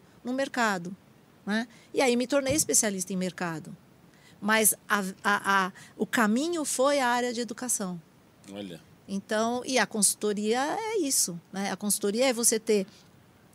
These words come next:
Speaker 1: a humildade. Então, assim, eu não sou a dona da verdade.
Speaker 2: Uhum.
Speaker 1: Eu tenho que entender a cultura de cada empresa. Eu tenho que entender a expectativa de cada
Speaker 2: A
Speaker 1: empresa.
Speaker 2: dinâmica da
Speaker 1: A
Speaker 2: empresa.
Speaker 1: dinâmica da empresa.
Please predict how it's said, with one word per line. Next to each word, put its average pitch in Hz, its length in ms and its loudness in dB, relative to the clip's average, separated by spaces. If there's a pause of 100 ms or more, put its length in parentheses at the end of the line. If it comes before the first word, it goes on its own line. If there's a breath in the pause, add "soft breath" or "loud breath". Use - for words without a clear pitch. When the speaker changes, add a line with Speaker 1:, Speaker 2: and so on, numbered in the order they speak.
(120)
Speaker 1:
a 196 100 0
humildade. 202 920 2
Então, 185 240 -4
assim, 233 140 2
eu 214 60 0
não 208 100 0
sou 311 140 4
a 320 40 2
dona 208 260 -2
da 175 100 -4
verdade. 165 480 -10
Speaker 2:
Uhum. 95 280 -12
Speaker 1:
Eu 196 60 -4
tenho 254 180 0
que - 80 -8
entender 233 300 2
a 311 100 4
cultura 185 560 -6 (320)
de 190 120 -6
cada 190 220 -2
empresa. 175 480 -4 (240 loud breath)
Eu - 80 -8
tenho 247 220 -4
que - 80 -6
entender 220 340 2
a 285 120 4
expectativa 190 760 0
de 175 140 -8
cada 180 300 -8
Speaker 2:
A 175 40 -4
Speaker 1:
empresa. 151 380 4
Speaker 2:
dinâmica 160 260 0
da 107 60 -2
Speaker 1:
A - 20 0
Speaker 2:
empresa. 196 340 0
Speaker 1:
dinâmica 240 540 4
da 208 100 0
empresa. 175 580 -2